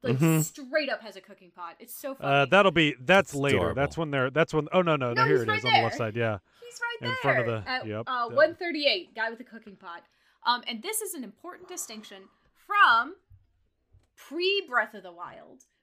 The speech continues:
Speaker 1: where we know,
Speaker 2: Mm-hmm.
Speaker 1: because of Hyrule Warriors, Age of Calamity, that the royal family was focused on evacuating civilians and not forcing them to fight.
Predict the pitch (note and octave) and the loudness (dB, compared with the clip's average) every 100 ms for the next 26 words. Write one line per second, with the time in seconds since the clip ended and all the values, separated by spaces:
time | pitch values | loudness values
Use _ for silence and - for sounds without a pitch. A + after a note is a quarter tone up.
0 | _ G3+ G#3 G3 A3+ A3+ E4 D#4+ E3 G#2 | _ -12 -10 -10 -8 0 6 6 6 4
1 | G2+ B2+ - F3+ - F3+ G3+ D#4 E4 D4+ | 0 -2 -6 -18 -20 -18 -14 -14 -8 -4
2 | C#4+ C#4+ C#4+ G#3+ F3 E3+ C4+ _ F#4+ D#4+ | -4 -4 -12 -12 -14 -16 -20 _ -10 -6
3 | C4 B3+ A#3+ A#3+ B3+ _ _ - G3+ F3 | -6 -8 -12 -14 -18 _ _ -16 -14 -14
4 | E3+ F3 C#4 G4 F#4+ E4 D#4+ C#4+ A#3+ G#3+ | -14 -2 0 0 -4 -8 -8 -14 -12 -12
5 | F#3+ G#3 - G#3+ F#3+ F3 F3 G#3 C#4+ D4 | -12 -12 -10 -12 -14 -12 -6 -6 -6 -8
6 | C4+ C4 C#4 C4+ D4 C4+ F#4 D#4+ A#3 A3+ | -6 -4 -8 -10 -10 -8 -6 -6 -10 -12
7 | G3 F#3 - G#3+ G#3+ C4 B3 B3+ C#4+ C4+ | -14 -16 -16 -18 -18 -16 -16 -18 -20 -18
8 | - C#4 A3+ - | -6 -4 -4 -12